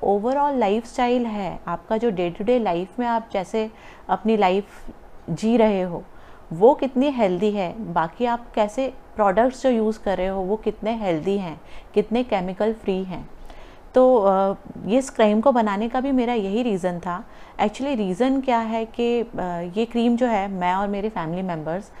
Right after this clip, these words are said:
I think शायद एक या दो साल से यूज़ कर रहे हैं हम लोग, और ये tried and tested है।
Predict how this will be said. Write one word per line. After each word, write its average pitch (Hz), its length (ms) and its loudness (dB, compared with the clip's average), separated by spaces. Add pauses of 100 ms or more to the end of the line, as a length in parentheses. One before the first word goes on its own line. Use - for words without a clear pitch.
(300)
I 180 160 0
think 208 220 -2 (220)
शायद 180 320 -6 (200)
एक 170 220 -2
या 214 80 4
दो 165 240 0
साल 185 240 0
से 226 100 0
यूज़ 208 280 -2
कर 208 140 0
रहे 208 160 0
हैं 226 120 -2
हम 196 200 -4
लोग, 233 160 -4 (400)
और 185 280 0
ये 220 180 2 (280)
tried 196 220 6
and 254 180 2
tested 202 400 -2
है। 190 220 -4